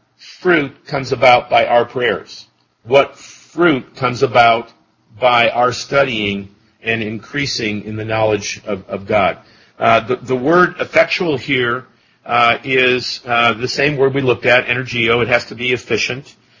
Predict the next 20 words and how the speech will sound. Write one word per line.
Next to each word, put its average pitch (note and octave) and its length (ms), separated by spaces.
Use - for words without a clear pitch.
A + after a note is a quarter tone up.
Um, A#2 480
and, C3+ 160
and C#3+ 180
it D3+ 120
is, D3 280
as C#3+ 180
I D#3 80
said, D#3 300
it's - 140
where E3 340
we D#3+ 260
get D3+ 260
the D3 100
word B2+ 440
energy, C#3+ 460
but B2 160
it's C#3 140
a D3 40
positive E3 540
energy. G2 460